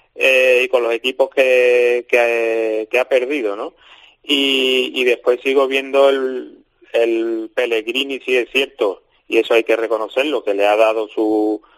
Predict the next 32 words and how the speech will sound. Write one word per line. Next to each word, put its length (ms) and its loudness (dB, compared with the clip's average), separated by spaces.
su 200 -4
propio 400 0
sello, 400 0
¿no? 200 -4
Su 180 -8
propia 380 2
idea 640 4
al 220 -4
Betis, 520 -4
pero 540 2
aquí 260 -2
no 680 2
hay 200 0
un 80 -10
detalle 520 0
muy, 280 -12
importante, 1500 0
Oliva, 340 2
Isaac. 360 0
La 220 0
plantilla 480 0
sigue 240 0
siendo 260 0
la 120 2
misma 440 -2
y 60 -4
los 160 0
defectos 500 -2
siguen 280 -2
siendo 260 -2
los 100 -2
mismos. 460 -4